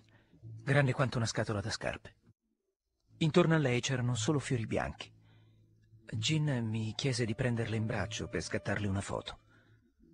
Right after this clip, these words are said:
Poi se ne fece fare una anche lei. Ero impietrito.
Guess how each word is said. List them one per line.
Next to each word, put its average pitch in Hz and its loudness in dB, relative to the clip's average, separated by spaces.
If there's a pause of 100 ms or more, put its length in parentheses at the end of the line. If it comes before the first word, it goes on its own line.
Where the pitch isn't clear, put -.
(200)
Poi 127 -2
se - -6
ne 113 0
fece 135 0
fare 120 -2
una 113 0
anche 104 -2
lei. 69 -2 (840)
Ero 101 -4
impietrito. 110 -2